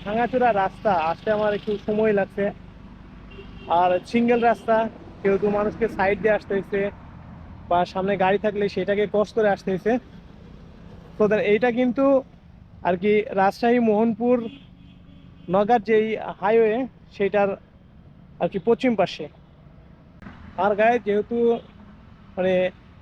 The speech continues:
আপনাদেরকে এখনো জুম্মা মোবারক জানানো হয় নাই, আর জুম্মার নামাজ পড়তে চলে আসছি, তো সবাইকে জানাই জুম্মা মোবারক। আর গায়ে দেখেন মসজিদের সামনে কত সুন্দর সুন্দর ফুলের গাছ লাগানো, মানে, অসাম একটা পরিবেশ। এই যে দেখেন, আমার সামনে দেখেন কত সুন্দর একটা ফুলের গাছ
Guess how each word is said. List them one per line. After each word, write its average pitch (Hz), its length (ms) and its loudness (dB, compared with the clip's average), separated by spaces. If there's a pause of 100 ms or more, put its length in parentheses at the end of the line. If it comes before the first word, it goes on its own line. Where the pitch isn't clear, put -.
(140)
আপনাদেরকে 220 360 2
এখনো 220 260 2
জুম্মা 202 260 -2
মোবারক 202 380 2
জানানো 180 300 0
হয় 190 140 0
নাই, 190 220 0 (120)
আর 160 220 -4
জুম্মার 180 260 -2
নামাজ 175 260 0
পড়তে 180 200 -8
চলে 190 140 0
আসছি, 190 340 -2
তো 180 100 -6
সবাইকে 190 360 0
জানাই 190 200 -2
জুম্মা 185 220 -4
মোবারক। 185 400 0 (1040)
আর 196 60 0
গায়ে 202 300 2 (100)
দেখেন 220 400 0
মসজিদের 202 640 -2
সামনে 202 480 0
কত 208 220 -2 (120)
সুন্দর 226 200 0
সুন্দর 220 280 -2 (120)
ফুলের 220 260 2
গাছ 185 240 0
লাগানো, 175 340 0
মানে, 185 220 0
অসাম 190 420 0
একটা 214 200 0
পরিবেশ। 196 420 0 (840)
এই 190 80 0
যে 202 100 4
দেখেন, 202 220 2
আমার 208 220 0
সামনে 185 200 -2
দেখেন 196 300 0
কত 180 220 0
সুন্দর 202 200 0
একটা 190 200 -2
ফুলের 196 320 0
গাছ 185 200 2